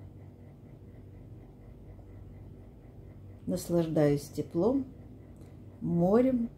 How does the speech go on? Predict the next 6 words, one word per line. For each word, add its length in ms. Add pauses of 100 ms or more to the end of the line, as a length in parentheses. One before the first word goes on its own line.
потому 280
что, 280 (1120)
э, 420 (1300)
общались 580
через 440
Вайбер. 520